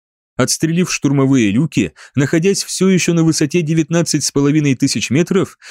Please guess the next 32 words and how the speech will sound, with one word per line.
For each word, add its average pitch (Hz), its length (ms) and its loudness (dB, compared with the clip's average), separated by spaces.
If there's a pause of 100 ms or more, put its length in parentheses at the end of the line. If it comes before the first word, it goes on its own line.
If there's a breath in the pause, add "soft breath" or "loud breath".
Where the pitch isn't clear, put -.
Сор 156 300 0
Талгрен 180 560 0
выпрыгнул 185 640 2
из 147 180 0
гранитно-серой 156 800 2
штормовой 123 500 2
птицы, 143 520 -2 (240 loud breath)
возглавив 160 580 2
остальных 170 460 0
космодесантников, 147 1080 -2 (200)
чьи 156 220 2
прыжковые 123 600 2
ранцы 165 380 0
с - 120 -2
ревом 180 380 2
включались 180 640 0
у 170 40 2
него 151 220 4
за 127 140 0
спиной. 55 580 -6 (720)
Вывалившись 180 640 2
из 135 120 0
грозовых 131 440 0
облаков, 98 640 0
Сор 147 320 -2
Талгрен 180 440 0
увидел 180 340 2
под 170 160 0
собой 175 320 2
развалины 170 560 2
враждебного 131 640 0
города. 65 560 -6